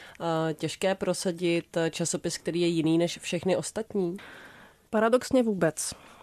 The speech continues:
Speaker 2: Já myslím, že se nám právě docela od začátku dařilo vlastně se na tomhletom vést spíš pozitivně v tom, že jsme jiní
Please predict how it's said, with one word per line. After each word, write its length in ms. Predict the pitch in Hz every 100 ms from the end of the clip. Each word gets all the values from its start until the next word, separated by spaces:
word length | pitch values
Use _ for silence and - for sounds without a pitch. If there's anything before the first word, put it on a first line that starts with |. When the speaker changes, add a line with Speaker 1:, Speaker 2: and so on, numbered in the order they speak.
| -
Speaker 2:
Já 160 | 202 190
myslím, 340 | 196 - 220
že 100 | 220
se 140 | 220 220
nám 220 | 214 226
právě 340 | 214 208 208
docela 600 | 220 214 - 214 214 214
od 100 | 208
začátku 600 | 214 214 208 196 - -
dařilo 540 | 226 202 - 214 220 220 - - - - - -
vlastně 280 | 202 - 226
se 120 | 233
na 80 | 214
tomhletom 560 | 214 214 214 226 226 -
vést 340 | 202 214 -
spíš 260 | - 226 -
pozitivně 560 | 202 196 196 196 196
v 40 | 196
tom, 160 | 202
že 100 | 196
jsme 220 | 190 214 202
jiní 480 | 190 190 180 214